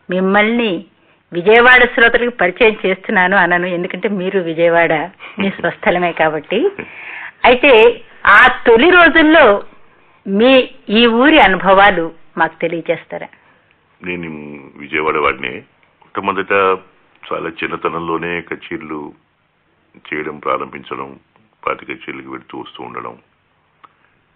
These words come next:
Speaker 2: ఉండేది. అప్పుడేమో రేడియో స్టేషన్ ఉండేది కాదు. ఎప్పుడైనా రేడియోలో పాడాలంటే మద్రాసు వెళుతూ ఉండాలి. మా గురువుగారు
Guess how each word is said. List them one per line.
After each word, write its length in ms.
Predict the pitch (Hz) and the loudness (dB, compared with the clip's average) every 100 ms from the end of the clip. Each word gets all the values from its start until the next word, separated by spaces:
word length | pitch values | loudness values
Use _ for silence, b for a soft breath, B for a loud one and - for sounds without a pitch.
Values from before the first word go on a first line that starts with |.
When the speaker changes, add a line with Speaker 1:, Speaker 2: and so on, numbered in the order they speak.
| _ _ _ _ _ _ _ _ | _ _ _ _ _ _ _ _
Speaker 2:
ఉండేది. 380 | 80 73 65 85 76 | -14 -8 -8 -6 -6
అప్పుడేమో 560 | - - 85 80 90 | -6 -8 -8 -6 -6
రేడియో 280 | 76 71 82 | -8 -8 -12
స్టేషన్ 340 | - - - 69 | -12 -14 -14 -14
ఉండేది 260 | 64 65 | -12 -10
కాదు. 240 | 55 107 _ _ _ _ _ _ _ _ b b b b b b b b b _ _ 98 | -12 -16 _ _ _ _ _ _ _ _ b b b b b b b b b _ _ -16
ఎప్పుడైనా 600 | 80 92 90 90 90 87 | -12 -6 -4 -4 -4 -4
రేడియోలో 580 | 80 80 85 85 82 78 | -4 -6 -6 -4 -4 -4
పాడాలంటే 720 | 71 69 71 69 69 139 123 _ _ _ _ - | -4 -4 -6 -10 -14 -16 -18 _ _ _ _ -10
మద్రాసు 440 | 71 64 78 76 73 | -10 -4 -4 -4 -8
వెళుతూ 240 | 55 67 | -14 -16
ఉండాలి. 340 | 53 50 - - _ _ _ _ _ b b b b b b b _ _ _ - _ _ _ - | -16 -18 -20 -20 _ _ _ _ _ b b b b b b b _ _ _ -20 _ _ _ -12
మా 120 | 98 | -6
గురువుగారు 640 | 87 76 80 85 87 82 | -6 -6 -8 -2 -2 -2